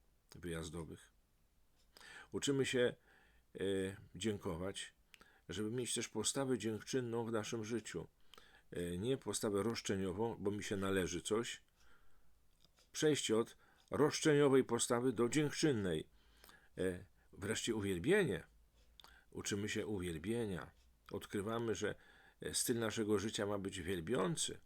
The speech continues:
Mamy wielbić Boga. I to jest najważniejsze. Mamy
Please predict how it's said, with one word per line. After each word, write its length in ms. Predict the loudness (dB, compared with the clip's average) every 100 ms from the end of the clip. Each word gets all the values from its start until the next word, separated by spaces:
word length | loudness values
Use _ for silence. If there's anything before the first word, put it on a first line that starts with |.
| -10
Mamy 260 | -6 -2
wielbić 420 | 2 2 2 -2
Boga. 380 | 0 2 2 0 -8 _ -20 -20 -20 -20 -20 _ _ -14
I 80 | -4
to 100 | -2
jest 120 | 0
najważniejsze. 640 | 0 0 -2 -4 -4 -8 -12 -20 -14 -4
Mamy 240 | -2 -2